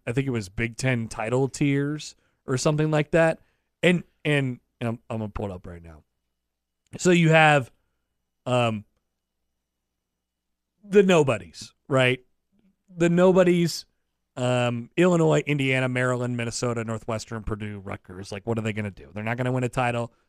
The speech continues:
Hey, maybe go to a bowl game. That could be really fun for you. Um, the newcomers, Oregon, U C L A, U S C, and Washington. Seems like a cop-out, Tom, but, you know, okay, whatever. Put 'em in a tier on their own. Then you have, like, the contenders, um, with Michigan and Penn State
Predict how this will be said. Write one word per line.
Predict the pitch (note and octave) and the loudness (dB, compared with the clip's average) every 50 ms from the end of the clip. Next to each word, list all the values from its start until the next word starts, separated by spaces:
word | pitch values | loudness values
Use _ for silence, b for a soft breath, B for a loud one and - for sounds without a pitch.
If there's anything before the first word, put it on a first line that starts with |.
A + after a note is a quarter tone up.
| _ - | _ 2
Hey, | - D4+ C4 G#3+ G#3 | 2 4 4 4 4
maybe | G#3 G3+ G#3 G3+ | 2 2 2 2
go | G3+ G3 F#3+ | 4 4 4
to | F#3 F3+ F3 | 4 4 4
a | E3 | 4
bowl | D3+ D#3 D3+ | 4 4 4
game. | C#3 C#3+ C#3+ C3+ | 4 2 0 0
That | B2+ A#2+ | 0 -2
could | - B2+ | -2 0
be | A#2 A#2 A#2 | -2 0 0
really | A2+ A2+ A2 G#2+ | 0 -2 -2 -4
fun | - A2 G#2 G2+ G2+ | -4 -6 -6 -6 -8
for | - F#2+ | -10 -14
you. | F2 D#2+ - _ _ _ _ _ _ _ _ _ _ _ _ _ _ - | -16 -16 -20 _ _ _ _ _ _ _ _ _ _ _ _ _ _ -4
Um, | A#2 A2+ A2+ A2+ A2 A2 G#2 - _ _ _ _ _ _ _ - | -2 0 0 0 -2 -2 -6 -10 _ _ _ _ _ _ _ 0
the | C#3 D#3 | 2 4
newcomers, | F3+ G3 A#3 C4 G#3 - F#3+ D3 A#2 G#2 F#2+ F2 - - - - - - | 6 6 6 6 6 4 4 2 2 0 -6 -12 -14 -12 -12 -6 0 2
Oregon, | D3 D#3 D#3 D#3+ C#3+ C#3+ C#3 | 4 4 4 4 2 0 0
U | C3 B2+ | -2 -2
C | - - C#3 | -2 0 0
L | C3 B2 B2 | 0 0 0
A, | A#2 | -2
U | A#2 A#2 A2+ | -2 -2 -4
S | A2 - | -4 -6
C, | - B2 | -6 -6
and | A2 A2 | -6 -6
Washington. | G#2+ G#2+ G#2 - - G#2+ G2 F#2 | -6 -6 -8 -8 -12 -16 -12 -6
Seems | - C3+ A#2 | -4 -4 -2
like | A#2+ A#2+ G2+ | -2 -4 -6
a | G#2 | -6
cop-out, | - - B2+ A2 - A#2+ G#2+ G#2 - | -4 -4 -2 -2 -2 -4 -4 -4 -6
Tom, | - - G#2+ G#2 G2+ G2+ | -8 -8 -8 -8 -8 -8
but, | G2 G2+ G2+ - | -10 -12 -12 -12
you | - G2+ F2+ | -14 -16 -14
know, | E2 E2+ | -14 -16
okay, | F2+ - - F2 | -20 -20 -20 -20
whatever. | D#2+ F2 F#2 F2+ F2 - | -18 -16 -16 -16 -18 -12
Put | - - B2 A2+ | -8 -6 -4 -4
'em | G2+ G#2 | -6 -8
in | G2+ | -10
a | G2 | -12
tier | - - A2+ G#2 G2 | -10 -10 -8 -8 -10
on | F#2 F2+ | -10 -14
their | F2 F2 F#2+ A2+ B2 | -12 -8 -4 -2 -2
own. | A2+ G#2 F#2+ - _ _ _ _ _ - | -2 -2 -4 -10 _ _ _ _ _ -2
Then | C#3+ D3+ E3+ | 0 2 4
you | E3 | 4
have, | D3+ D#3+ D3 C3 | 4 4 4 2
like, | C3 B2 B2 - | 2 -2 -4 -4
the | - - | -6 -4
contenders, | - C3 - - F3 D#3 C#3+ B2+ B2 A#2 A2+ A#2 A#2 - - - _ _ _ _ _ _ _ _ - | -4 -2 2 4 4 4 4 2 2 2 0 0 -2 -6 -10 -16 _ _ _ _ _ _ _ _ -6
um, | A#2+ A#2+ A#2+ A#2+ A#2+ A#2 A#2 A#2 A#2 A2+ A2+ G#2+ G#2 - _ _ - | -2 0 0 2 2 2 2 0 0 -2 -4 -8 -10 -14 _ _ -6
with | B2+ A#2 A2 G#2+ - _ _ _ _ | -2 -2 -2 -4 -6 _ _ _ _
Michigan | - A2+ G#2+ - A2 G#2 G#2+ | -8 -6 -6 -6 -6 -8 -6
and | G#2+ G#2 | -6 -6
Penn | - G#2+ G#2+ G#2 | -6 -6 -6 -6
State | - - G#2+ G#2 G#2+ A2 - | -6 -6 -4 -4 -4 -6 -8